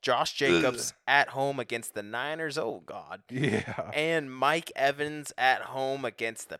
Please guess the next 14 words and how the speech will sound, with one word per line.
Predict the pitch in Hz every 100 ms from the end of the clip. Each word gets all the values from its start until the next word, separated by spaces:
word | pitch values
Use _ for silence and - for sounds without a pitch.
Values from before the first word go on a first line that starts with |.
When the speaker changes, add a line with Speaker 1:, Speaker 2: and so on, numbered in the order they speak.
| -
Speaker 1:
Panthers. | - 135 160 165 175 165 -
Speaker 2:
That's | 110 104
a | -
good | 95 87
one. | 55 110 - _ _ _ _ _ _ _ _ _ _ -
Speaker 1:
I | 107
guess. | 107 139 156 - - -
<laughs> | - - - - 190
And | 160
then | 160 156
on | 156
the | 151
other | 151
side, | 160 147 139